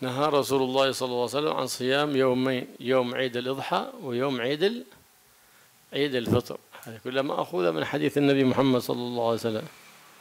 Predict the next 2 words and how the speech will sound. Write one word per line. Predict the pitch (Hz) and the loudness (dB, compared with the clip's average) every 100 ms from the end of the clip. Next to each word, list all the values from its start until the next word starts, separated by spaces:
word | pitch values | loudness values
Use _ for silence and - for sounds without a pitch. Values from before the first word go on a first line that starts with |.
| - - - - - | -20 -20 -20 -18 -2
نعم. | 135 123 117 - - - - - - - - _ _ - _ _ _ _ - - - _ _ _ - - - _ _ _ _ _ | 2 4 2 -2 -14 -20 -20 -20 -20 -20 -20 _ _ -20 _ _ _ _ -20 -20 -20 _ _ _ -20 -20 -20 _ _ _ _ _
وكذلك | 131 123 131 131 151 165 180 196 196 | -2 2 6 8 8 6 6 4 2